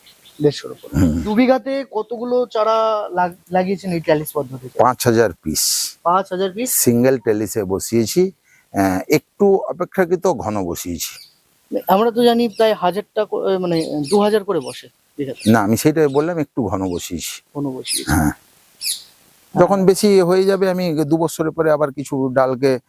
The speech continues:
Speaker 2: প্রুনিং করে দেবো।
Speaker 1: তখন কমিয়ে দেবেন?
Speaker 2: হ্যাঁ, কমিয়ে দেবো। প্রথম দু বছর তো ফল নিইনি।
Speaker 1: হুম, হুম। যেগুলো ছোট গাছ রয়েছে,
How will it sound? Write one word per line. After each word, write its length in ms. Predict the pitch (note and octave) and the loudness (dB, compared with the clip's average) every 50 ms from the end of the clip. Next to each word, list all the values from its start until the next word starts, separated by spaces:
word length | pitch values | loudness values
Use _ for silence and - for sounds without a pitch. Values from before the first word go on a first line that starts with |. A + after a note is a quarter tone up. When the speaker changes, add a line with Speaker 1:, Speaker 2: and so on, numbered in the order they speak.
| _ _ _ _ | _ _ _ _
Speaker 2:
প্রুনিং 340 | - C3 C3 C3+ C3 C3 B2 | 0 2 2 4 4 2 2
করে 240 | - C3 B2+ B2+ B2 | 2 0 0 2 2
দেবো। 220 | A#2 A2+ A2+ C3+ D3 - - _ _ _ _ _ _ _ _ - - - - - _ - - - - _ - - - - - - - | 0 0 -2 -2 -6 -8 -14 _ _ _ _ _ _ _ _ -20 -20 -20 -20 -20 _ -20 -20 -20 -20 _ -20 -18 -16 -16 -18 -10 -6
Speaker 1:
তখন 340 | - D#3 C#3+ E3 D#3+ D#3 D3+ D3 C#3 C#3 - - - - - - - - - - - - - - - - - _ | -4 -2 0 0 0 0 -2 -2 -4 -6 -10 -14 -18 -18 -18 -18 -18 -18 -18 -18 -18 -18 -16 -16 -16 -16 -6 _
কমিয়ে 300 | - A3+ A3 A3 G#3 F#3+ | 4 4 4 4 4 2
দেবেন? 200 | D3+ D3 C3 C#3 | 0 0 2 2
Speaker 2:
হ্যাঁ, 320 | B2+ G#2+ G#2+ F2+ D2+ D2 D2 | 2 2 2 0 0 -2 -4
কমিয়ে 320 | - - G#2+ G2+ F#2 D#2+ | 0 0 2 2 2 2
দেবো। 200 | D#2+ F2 D#2+ A2 C#3 - _ _ _ _ _ | 0 -2 -2 -4 -10 -16 _ _ _ _ _
প্রথম 280 | - B2 A#2 D3 D3 D3 | -2 0 2 2 2 4
দু 80 | D3+ | 4
বছর 260 | D#3 D#3+ - - D#3+ | 2 2 0 -2 0
তো 80 | D#3 E3 | 0 0
ফল 180 | - - E3 E3 | 2 2 0 0
নিইনি। 340 | D#3+ E3 F3 E3+ D3+ A#2 | 0 2 2 4 4 2
Speaker 1:
হুম, 120 | - E3 D3 | 0 -2 -8
হুম। 160 | B2+ A#2+ A2+ - _ _ _ _ - - - - C#5+ - - - - | -12 -14 -18 -20 _ _ _ _ -20 -20 -20 -20 -18 -8 0 2 4
যেগুলো 420 | - - - - F3+ F3+ G3+ G#3 G#3+ | 4 4 2 -2 -4 -2 0 0 0
ছোট 280 | - - G3+ F#3+ - G#3+ G#3 G#3 G3+ G3 E3+ - - D#3+ D#3 | 0 0 -2 0 2 2 4 4 4 2 0 0 -2 0 0
গাছ 240 | F3 E3+ - - | 0 -2 -2 -2
রয়েছে, 240 | F3 D3+ C#3 - F3+ | -4 -4 -4 -6 -10